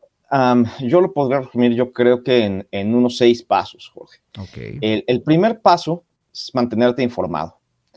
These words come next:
Speaker 1: Primero que nada, ¿no? Puedes pensar que conoces la industria cuatro punto cero y puedes pensar que has leído muchísimo sobre lo que hay,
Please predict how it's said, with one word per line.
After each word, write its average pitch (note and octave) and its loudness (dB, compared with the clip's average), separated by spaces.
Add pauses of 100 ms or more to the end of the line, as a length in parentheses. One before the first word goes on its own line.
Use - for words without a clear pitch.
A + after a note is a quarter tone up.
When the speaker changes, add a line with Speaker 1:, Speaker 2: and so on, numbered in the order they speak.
(300)
Speaker 1:
Primero B2+ 2
que G#2 -6
nada, F#2 -2
¿no? C#3+ -8
Puedes D3+ 0
pensar C3 0
que A#2+ -10
conoces A#2+ -6
la G#2 -4
industria A2+ -6
cuatro G#2+ -6
punto G#2 -8
cero C#3+ -2 (280)
y A#2 -6
puedes B2+ 2
pensar B2 -2
que B2 0
has A#2 -2
leído A2+ 2
muchísimo G#2 -8
sobre F2 -8
lo E2+ -8
que - 0
hay, F3 2